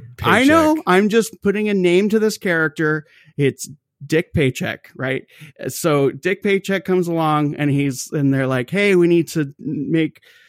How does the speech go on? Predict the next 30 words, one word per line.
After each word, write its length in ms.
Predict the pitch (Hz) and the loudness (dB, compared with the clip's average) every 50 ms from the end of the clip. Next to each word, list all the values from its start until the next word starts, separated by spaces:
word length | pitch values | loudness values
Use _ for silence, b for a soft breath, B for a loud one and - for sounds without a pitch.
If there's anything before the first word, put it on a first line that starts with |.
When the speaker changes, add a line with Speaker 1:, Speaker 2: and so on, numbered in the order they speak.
| b b b _ | b b b _
Speaker 1:
the, 120 | _ 156 147 143 139 - - | _ -2 -2 -2 -4 -8 -6
the 340 | - 139 131 127 127 127 123 - | -4 -2 -2 0 0 -2 -4 -6
queue 420 | - - 196 180 180 170 165 160 151 | -6 -2 2 2 4 4 2 0 0
more 500 | 156 151 147 147 139 135 131 127 127 120 - _ _ _ _ _ | -2 -2 0 0 0 0 -2 -2 -6 -8 -12 _ _ _ _ _
more 400 | 151 139 131 123 123 120 120 120 | -4 -2 -2 -2 -2 -2 -2 -4
themed. 380 | 113 - - 190 196 202 196 165 | -6 -4 -2 -2 0 0 0 -2
By 120 | 147 143 | -2 -2
the 80 | 139 143 | -2 0
way, 180 | 139 135 127 123 | 0 -2 -2 -4
Q 220 | - - 143 139 | -6 -6 -4 -4
is 100 | 135 135 | -4 -4
a 60 | 135 | -6
line. 440 | 127 143 160 165 175 185 196 202 196 - _ | -6 -6 -4 -2 -2 -2 -2 -4 -8 -12 _
We 140 | - 143 143 | -6 -2 -2
know 120 | 131 131 127 | 0 0 0
you're 160 | 127 127 131 | -2 -2 -2
new 160 | 143 165 180 170 | 0 0 0 0
to 100 | - 180 | -2 -2
this. 300 | 170 175 170 165 - - | -2 -2 -4 -4 -6 -10
You 60 | 131 | -10
came 220 | - - 131 127 127 | -8 -6 -6 -4 -4
to 120 | 135 127 | -4 -4
us 120 | 120 120 - | -4 -6 -10
from, 340 | - - 120 120 117 113 b b b b b b b | -12 -10 -8 -6 -6 -8 b b b b b b b
you 80 | - 127 | -6 -6
know, 140 | 117 113 110 | -4 -4 -4
Cedar 320 | - - - 117 117 113 | -6 -8 -8 -8 -8 -8
Fair 260 | - 160 160 156 151 151 | -6 -4 -4 -2 -2 -2
or 100 | 147 147 | -2 -4
whatever. 400 | 147 151 156 151 143 151 151 | -4 -4 -4 -4 -4 -4 -6